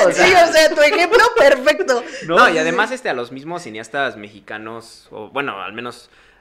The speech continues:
Speaker 3: recordando las palabras de Berardo González en un tuitazo que hizo muy enojado,
Speaker 1: <laughs>
Speaker 3: pues sí dice, es que, güey, yo no, yo, este, ni, ni de loco me acerco a Cinépolis, ¿no? O sea, me caga Cinépolis.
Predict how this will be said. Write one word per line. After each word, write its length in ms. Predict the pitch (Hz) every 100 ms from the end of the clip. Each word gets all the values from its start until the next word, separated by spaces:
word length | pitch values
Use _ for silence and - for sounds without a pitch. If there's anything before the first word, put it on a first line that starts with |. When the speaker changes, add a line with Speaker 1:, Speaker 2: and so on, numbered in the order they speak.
| _
Speaker 3:
recordando 460 | 117 120 120 135 127
las 140 | 117
palabras 420 | 107 117 127 120
de 140 | 110 107
Berardo 360 | 110 123 120
González 440 | 110 107 123 120 117
en 100 | 110
un 120 | 117
tuitazo 520 | 117 117 - 143 165
que 80 | -
hizo 160 | 104
muy 160 | 120 120
enojado, 400 | 143 143 151 156 - _
Speaker 1:
<laughs> 120 | _
Speaker 3:
pues 160 | 151 147
sí 100 | 226
dice, 240 | 240 220
es 80 | 196
que, 300 | 208 196 113
güey, 180 | 170 165
yo 100 | 160
no, 200 | 170 143 - 165
yo, 280 | 139 151 170
este, 340 | 165 131 117
ni, 580 | 104 113 117 113 113 107
ni 140 | 127 127
de 100 | 127
loco 220 | 143 156
me 80 | 123
acerco 340 | 110 - 127
a 140 | 120
Cinépolis, 600 | 107 110 113 - 90 85
¿no? 180 | 107 151
O 40 | 170
sea, 140 | 110
me 100 | 95
caga 300 | - 127 117
Cinépolis. 480 | 120 113 - 143